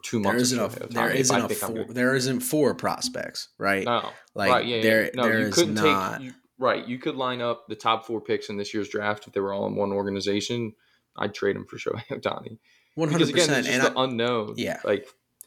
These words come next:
Speaker 2: And even if I'm the Angels, there are four, like, if I am in the Angels organization, you should have a better read on whether Ohtani's going to sign or not.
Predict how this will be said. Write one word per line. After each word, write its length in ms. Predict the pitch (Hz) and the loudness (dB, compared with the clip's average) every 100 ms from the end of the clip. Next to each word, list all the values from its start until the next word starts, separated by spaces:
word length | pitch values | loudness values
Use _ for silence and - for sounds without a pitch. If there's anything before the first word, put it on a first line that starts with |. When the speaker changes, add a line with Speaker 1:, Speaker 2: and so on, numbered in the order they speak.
| _ _ _ _ _ _ | _ _ _ _ _ _
Speaker 2:
And 280 | - 135 139 135 | -2 -2 -2 -4
even 320 | 165 165 170 165 | -6 -2 -2 0
if 220 | 147 143 | -2 0
I'm 180 | 143 139 | 0 0
the 140 | 123 | 0
Angels, 840 | 127 135 123 113 107 98 - - _ _ _ _ - | 0 0 0 0 -2 -2 -4 -6 _ _ _ _ -10
there 340 | 123 127 131 | -2 2 4
are 260 | 113 123 127 | 4 4 2
four, 320 | 123 127 123 | 0 0 0
like, 240 | 123 123 - - _ - | 2 0 -2 -12 _ -8
if 180 | 113 - | -8 -2
I 200 | 120 135 | 0 2
am 280 | 151 143 127 | 2 0 -4
in 640 | 131 127 127 127 - 131 - | -2 0 0 -2 -8 -14 -6
the 100 | 117 | -2
Angels 420 | 101 110 113 117 | 0 0 0 -2
organization, 840 | 120 113 110 107 104 98 - - 110 | -4 -4 -2 -2 -2 -2 -6 -8 -10
you 200 | 113 120 | -4 0
should 180 | - 135 | 2 2
have 160 | 127 | 2
a 40 | 123 | 2
better 260 | 113 113 | 0 -2
read 260 | 107 107 107 | -2 0 0
on 140 | 101 | 0
whether 220 | 101 101 98 | -2 0 0
Ohtani's 600 | 101 101 101 101 107 - | 0 -2 0 0 0 -4
going 260 | 107 107 | -4 -6
to 120 | - | -2
sign 280 | 123 117 117 | -2 0 0
or 80 | 127 | 0
not. 320 | 123 98 - | 0 -2 -4